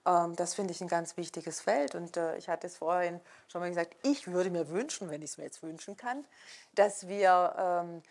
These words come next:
wir fördern die, äh, Bildung, äh, die Bundeszentrale für politische Bildung. Ähm, wir fördern da ganz spezifisch auch, äh, zivilgesellschaftliche,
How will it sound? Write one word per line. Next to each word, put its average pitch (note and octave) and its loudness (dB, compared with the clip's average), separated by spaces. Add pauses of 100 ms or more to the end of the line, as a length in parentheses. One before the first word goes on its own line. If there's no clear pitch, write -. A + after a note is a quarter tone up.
(140)
wir E3+ -8
fördern A3+ 0
die, F#3+ -4
äh, E3 -4 (120)
Bildung, F#3 -12 (100)
äh, E3+ -2 (160)
die D#3+ -10 (240)
Bundeszentrale F#3 -2
für D#3+ 0
politische F3 -6
Bildung. A#3+ -4 (500)
Ähm, F3+ -2
wir F3 0 (400)
fördern F#3 4
da E3+ 4
ganz E3 -4
spezifisch F#3 -8
auch, E3 -2
äh, D#3 -2
zivilgesellschaftliche, G3+ 0